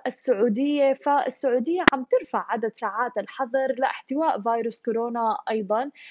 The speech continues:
حيث أعلنت الداخلية السعودية يوم أمس الثلاثاء عن حزمة من الإجراءات، من بينها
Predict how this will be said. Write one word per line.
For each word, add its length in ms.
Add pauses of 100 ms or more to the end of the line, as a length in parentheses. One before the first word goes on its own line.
(100)
حيث 240
أعلنت 640
الداخلية 880
السعودية 680
يوم 200
أمس 400
الثلاثاء 680
عن 320
حزمة 460
من 240
الإجراءات، 760 (380)
من 120 (120)
بينها 420